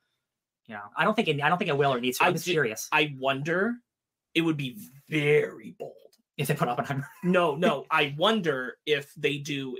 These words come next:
Speaker 2: So in the original Gojira, what happens is there's a conversation, this is cut out of the American remake version of that film, where they have a meeting about Godzilla happening. And in that meeting, people in there are saying, "We can't let the States find out. If they find out, they will bomb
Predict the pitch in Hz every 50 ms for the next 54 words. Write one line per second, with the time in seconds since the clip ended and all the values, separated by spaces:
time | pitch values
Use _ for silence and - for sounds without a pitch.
0 | 131 143 - 165 143 131 131 131 127 131 151 160 160 175 165 156 151 151 123 120
1 | 131 139 131 117 113 117 120 117 - - 143 135 135 - 147 139 - 120 117 113
2 | 110 - - _ _ _ _ _ - 151 139 135 131 117 110 - - 156 147 143
3 | 139 135 - 123 120 - 120 117 - - - - - - - 160 135 135 127 123
4 | 123 113 120 120 117 113 117 113 107 90 - 139 120 135 131 123 101 98 _ -
5 | 85 73 - - 151 - - - - - - - 147 - - - _ _ - -
6 | - _ - 165 143 135 135 131 123 123 117 113 - - 156 165 143 139 147 143
7 | 135 123 120 131 135 135 127 117 117 110 113 120 - - 135 131 117 131 131 104
8 | - - - 110 - 170 175 185 202 214 - - - - - - _ - 156 151
9 | 139 120 165 165 151 143 - 147 147 139 135 127 123 - 165 147 151 143 135 131
10 | 131 127 123 123 117 113 - - 147 127 123 113 117 147 139 - 151 143 - -
11 | 139 131 - - - - 123 117 - - - 120 117 110 110 113 - - - 160
12 | 151 - - 135 - 156 143 131 131 123 127 123 - 131 127 127 131 135 131 127
13 | 113 110 107 113